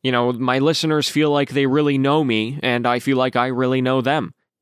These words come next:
And I don't know if I wanna go too far down that road.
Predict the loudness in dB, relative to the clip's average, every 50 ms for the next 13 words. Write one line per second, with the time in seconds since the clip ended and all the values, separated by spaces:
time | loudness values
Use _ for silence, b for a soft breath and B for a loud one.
0 | _ -4 -2 0 0 0 0 0 2 2 4 4 2 2 2 2 2 2 2 2
1 | 2 0 0 2 0 0 2 2 2 2 2 2 2 2 2 2 2 2 2 2
2 | 0 0 0 -2 -4